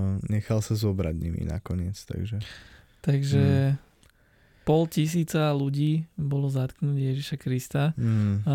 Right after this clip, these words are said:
Speaker 2: tam sa ináč, e, neviem, či sa to tam píše, alebo nejak tak som to vyčítal, že oni títo vojaci, alebo tak, že majú nejaký akože bojový meč, nejaký, že meter dlhý, alebo tak, proste
Speaker 1: Mhm.
Speaker 2: tá klasická rímska akože výbava.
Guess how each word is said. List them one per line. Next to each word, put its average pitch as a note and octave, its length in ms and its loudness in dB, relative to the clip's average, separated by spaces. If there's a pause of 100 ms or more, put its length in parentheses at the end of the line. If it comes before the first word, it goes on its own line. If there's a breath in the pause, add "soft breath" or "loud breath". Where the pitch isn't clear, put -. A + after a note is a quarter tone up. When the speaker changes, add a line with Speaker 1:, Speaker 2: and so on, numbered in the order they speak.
(200)
Speaker 2:
tam C#3 200 2
sa D3 120 0
ináč, D3 400 2
e, - 120 -8 (380)
neviem, C#3+ 300 0
či - 120 -4
sa D#3 80 2
to D#3 80 -6
tam D3 160 0
píše, C#3+ 320 -2
alebo D3 180 0
nejak C3+ 200 0
tak B2+ 120 -4
som D3+ 140 -2
to C#3 100 -2
vyčítal, C3+ 640 0
že C3 380 2 (840 loud breath)
oni B2+ 280 0
títo C3 560 0 (920)
vojaci, C3+ 640 0
alebo C#3 160 0
tak, C#3 180 2
že C#3 80 0
majú C#3 220 4
nejaký C3+ 400 0
akože B2+ 340 -2
bojový C3 460 2
meč, B2+ 560 0
nejaký, A#2+ 320 -2
že B2+ 100 -2
meter B2+ 360 0
dlhý, B2+ 420 0
alebo A#2 260 -2
tak, A#2 200 0
proste G2+ 280 2
Speaker 1:
Mhm. F#2+ 60 2
Speaker 2:
tá C#3+ 80 2
klasická C#3 500 0
rímska C3 400 0
akože D3 240 -4
výbava. C3+ 460 2